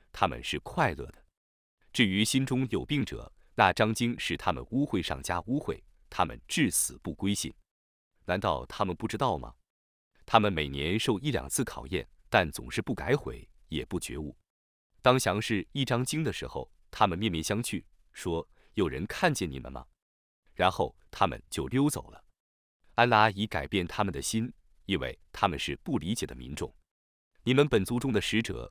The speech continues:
却已来教化你们了。他不忍心见你们受痛苦，他渴望你们的正道，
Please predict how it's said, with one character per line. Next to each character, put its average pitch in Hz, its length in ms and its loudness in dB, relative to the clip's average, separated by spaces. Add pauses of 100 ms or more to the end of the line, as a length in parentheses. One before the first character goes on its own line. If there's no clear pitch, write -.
(160)
却 - 160 0
已 65 140 -4
来 65 160 -4
教 98 240 2
化 107 180 -4
你 69 120 -10
们 64 120 -14
了。 - 140 -20 (480)
他 - 180 6
不 160 140 2
忍 87 160 0
心 113 260 0
见 120 180 0
你 76 100 -6
们 64 120 -6
受 - 160 -2
痛 - 220 -4
苦， - 260 -14 (380)
他 104 160 2
渴 - 140 -6
望 69 260 -4
你 80 140 -4
们 64 100 -8
的 73 80 -4
正 107 220 -2
道， - 260 -18